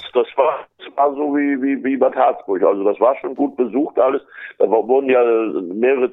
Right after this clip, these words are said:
Zelte, weil die Zelte waren ja nur alle weiß da und so, das war schon nicht schlecht da, ne, wenn man das mal so da verfolgt hat und gesehen hat.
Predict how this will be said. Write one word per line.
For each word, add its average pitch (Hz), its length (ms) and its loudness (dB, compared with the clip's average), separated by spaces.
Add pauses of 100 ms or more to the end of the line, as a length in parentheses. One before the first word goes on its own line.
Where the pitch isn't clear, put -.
Zelte, 135 400 0
weil 117 120 0
die 113 180 -10
Zelte 117 260 0
waren 117 160 2
ja 113 60 -4
nur 107 160 2
alle 95 340 2
weiß 117 260 2 (100)
da 135 200 4
und 110 180 -4
so, 104 200 2
das 98 120 0 (460)
war 117 280 2
schon 131 540 0
nicht 113 160 -2
schlecht 127 320 2
da, 90 140 4
ne, 101 200 4 (120)
wenn 98 120 2
man 101 160 0
das 95 160 0
mal 107 180 2
so 95 160 -4
da 92 260 4
verfolgt - 460 -2
hat 104 120 0
und 87 100 -10
gesehen 92 300 0
hat. - 80 -2